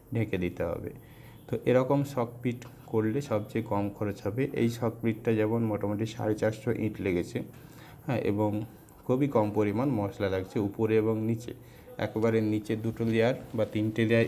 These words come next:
ইটে মশলা দিয়ে গাঁথতে হবে, বাকি লেয়ারগুলো শুধুমাত্র ইটের উপর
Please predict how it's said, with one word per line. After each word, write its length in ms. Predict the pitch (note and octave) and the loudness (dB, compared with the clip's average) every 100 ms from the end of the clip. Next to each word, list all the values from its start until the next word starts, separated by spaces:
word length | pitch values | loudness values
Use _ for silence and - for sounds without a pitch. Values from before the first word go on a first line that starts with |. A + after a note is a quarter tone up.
| - | 2
ইটে 160 | A2 A2 G#2 | 0 2 2
মশলা 280 | G#2 A2 A2+ G#2+ | 2 2 0 2
দিয়ে 120 | G#2 | 0
গাঁথতে 280 | G#2 G#2+ - A2+ | -2 -2 -2 -2
হবে, 140 | C3 A#2 | 0 0
বাকি 200 | G2+ G2+ G#2+ | 0 -2 0
লেয়ারগুলো 400 | G#2+ G#2 G#2+ A2 A2+ | 2 2 2 0 0
শুধুমাত্র 420 | A2 G#2+ G#2+ G2+ A2+ G2+ | -2 0 -2 0 0 0
ইটের 200 | A2 G#2+ | 0 -2
উপর 140 | G#2+ | 0